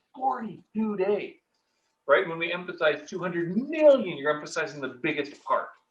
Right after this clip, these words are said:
right? So he's making different things stand out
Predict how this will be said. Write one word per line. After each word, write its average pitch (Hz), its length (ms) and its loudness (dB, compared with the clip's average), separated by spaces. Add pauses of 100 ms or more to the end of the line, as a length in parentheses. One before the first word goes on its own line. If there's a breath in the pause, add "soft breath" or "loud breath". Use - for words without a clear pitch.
(480)
right? 131 300 4
So 170 100 -4
he's 165 180 -4
making 220 380 -2
different 214 280 -4
things 185 220 -4
stand 160 320 -4
out 151 260 4